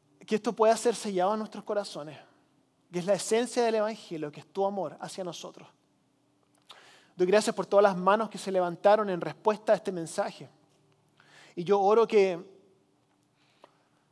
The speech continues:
que el entendimiento de lo que sucedió en la cruz en ese día pueda entrar en nuestros corazones y podamos nosotros entender que el amor de Dios está disponible para nosotros y que hay una directa relación entre el recibir este amor tuyo y el nivel de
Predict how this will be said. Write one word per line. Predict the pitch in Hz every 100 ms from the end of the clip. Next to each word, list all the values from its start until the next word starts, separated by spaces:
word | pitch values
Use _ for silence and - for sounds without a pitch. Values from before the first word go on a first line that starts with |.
| _ _ _ _ _ _ _ _
que | 220
el | 214
entendimiento | 202 208 180 180 208 233 254
de | 196 185 - -
lo | 190 190
que | 208
sucedió | - 190 180 202
en | 226
la | 208
cruz | 214 202
en | 202
ese | 175 156
día | 170 202 143 - _ _ _ _
pueda | 196 190
entrar | 180 185
en | 202
nuestros | 208 - 180
corazones | 190 165 - 202 180
y |
podamos | 165 180 196 190
nosotros | 165 196 196 185
entender | 180 156 156 190
que | -
el | 170
amor | 160 185 220
de | 180
Dios | 175 185
está | 180 - 196
disponible | 165 - 160 180 226
para | 214 180
nosotros | 175 - - 165 _ _ _ _ -
y | -
que | 196 208
hay | 220
una | 208
directa | 185 190 202 220
relación | 202 190 175 214 202
entre | 185 180 170 156 - _ _ _ _ _ -
el | 202
recibir | 196 180 190 214
este | 214 208
amor | 190 165
tuyo | - 220 208
y | 165
el | 170 170
nivel | 160 160 202 226 233
de | 170 175 170 170